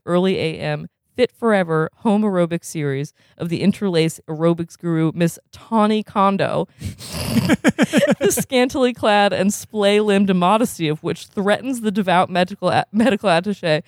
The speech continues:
with the possibility of impure thoughts. I'll do one more page.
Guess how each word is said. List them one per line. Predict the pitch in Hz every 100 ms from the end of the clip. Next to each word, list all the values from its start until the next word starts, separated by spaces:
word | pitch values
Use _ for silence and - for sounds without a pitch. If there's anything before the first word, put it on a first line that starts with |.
| - - -
with | 196
the |
possibility | 165 - - 247 226 185 190 196 175
of | - 170
impure | 175 175 175 147
thoughts. | - 165 139 - - _ - _ _ _ _ _ _ _ _ -
I'll |
do | 185 170
one | 156 143
more | 135 135
page. | 170 151 175